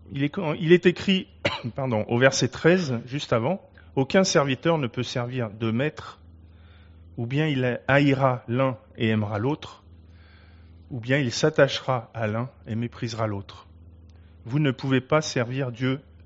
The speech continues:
et Mammon, ou Dieu et l'argent. » Donc ça veut pas dire qu'on ne peut pas avoir d'argent, qu'on ne doit pas avoir d'argent. C'est,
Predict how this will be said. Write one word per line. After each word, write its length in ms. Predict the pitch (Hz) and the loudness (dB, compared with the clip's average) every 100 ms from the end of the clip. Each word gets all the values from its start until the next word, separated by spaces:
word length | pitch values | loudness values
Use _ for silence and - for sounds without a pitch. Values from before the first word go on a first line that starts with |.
| - - | -10 -4
et 100 | 113 | -2
Mammon, 380 | 104 101 110 - - - - 101 | -2 -4 -8 -12 -20 -20 -20 -18
ou 100 | - - - - - | -18 -20 -20 -20 -12
Dieu 280 | 110 120 85 | -2 -2 -2
et 80 | 117 | -4
l'argent. » 440 | 113 117 107 101 - - - - - - - - - - - - - - - - - - - - - - - - - - - - | -4 -4 -8 -10 -16 -20 -20 -20 -20 -20 -20 -20 -20 -20 -20 -20 -20 -20 -20 -20 -20 -20 -20 -20 -20 -20 -20 -20 -20 -20 -18 -12
Donc 120 | 104 | -4
ça 140 | - | 2
veut 100 | 127 | 2
pas 160 | 175 180 | 6 4
dire 280 | 170 180 - | 6 4 2
qu'on 120 | 131 | 0
ne 160 | 117 101 - - - | -2 -4 -12 -20 -2
peut 160 | 151 | 0
pas 380 | 147 - 139 - | 0 0 0 -2
avoir 400 | 117 110 113 104 | -8 -8 -8 -8
d'argent, 500 | 104 98 95 110 175 - - - - - | -6 -8 -6 -6 -6 -8 -16 -20 -20 -20
qu'on 140 | - 104 | -14 -12
ne 80 | 101 | -6
doit 240 | 110 101 | -4 -2
pas 120 | 120 | -2
avoir 200 | 110 101 | -4 -4
d'argent. 380 | 98 90 90 156 - - | -8 -8 -10 -12 -14 -18
C'est, 180 | - | -16